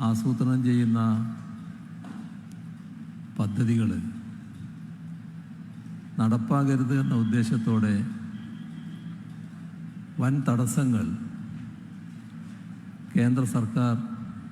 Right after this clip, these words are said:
സൃഷ്ടിക്കുകയാണ്. ആ കാര്യം ജനസമക്ഷം അവതരിപ്പിക്കുക. ഇതിനു വേണ്ടിയാണ് ഈ പരിപാടി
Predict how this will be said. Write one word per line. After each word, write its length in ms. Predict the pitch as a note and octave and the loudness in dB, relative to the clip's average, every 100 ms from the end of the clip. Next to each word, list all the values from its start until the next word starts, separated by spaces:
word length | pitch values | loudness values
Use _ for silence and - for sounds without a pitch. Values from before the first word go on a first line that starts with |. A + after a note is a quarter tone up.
| - | -2
സൃഷ്ടിക്കുകയാണ്. 760 | - A#2 - G#2+ G2+ F#2 E2+ F#2+ - - - - - - - - - - - - - - - - - - - - - C#3 | 0 2 2 4 4 4 2 -2 -6 -8 -10 -12 -12 -12 -14 -12 -12 -12 -12 -12 -12 -12 -14 -14 -14 -14 -14 -14 -2 2
ആ 40 | C#3 - | 4 4
കാര്യം 380 | C3 B2+ C3+ C3+ - - - - - - - | 6 6 4 2 -2 -6 -10 -10 -10 -4 2
ജനസമക്ഷം 640 | B2 B2 - A2+ A2 C#3+ A2 | 2 4 2 2 2 2 2
അവതരിപ്പിക്കുക. 600 | F#2+ F#2+ F2+ F#2 F2+ - - - - - - - - - - - - - - - - - - - - - - - - - | 4 4 2 0 -2 -4 -4 -8 -10 -10 -10 -12 -12 -12 -14 -14 -14 -14 -12 -12 -12 -12 -12 -12 -12 -12 -14 -14 -8 0
ഇതിനു 200 | A2+ B2+ C3+ | 4 6 8
വേണ്ടിയാണ് 520 | B2+ B2+ A#2 G#2+ A2 B2 C#3+ - - - - - - G#2+ G#2+ | 8 6 6 6 4 4 2 -2 -6 -8 -10 -12 -2 2 4
ഈ 20 | G#2+ A2 A2+ - - - - - - - - - - - | 4 2 0 -4 -10 -10 -12 -12 -12 -14 -12 -12 -4 0
പരിപാടി 560 | G#2+ A2 G#2+ A2 G2+ | 2 4 4 4 4